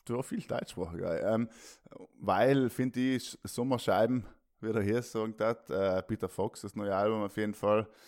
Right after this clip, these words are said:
Und, äh, ich als Toskana-Fan war, ich muss ja Leute mit dem Adriano Celentano.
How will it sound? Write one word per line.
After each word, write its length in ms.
Und, 580
äh, 520
ich 160
als 240
Toskana-Fan 840
war, 260
ich 80
muss 280
ja 80
Leute 400
mit 260
dem 120
Adriano 400
Celentano. 680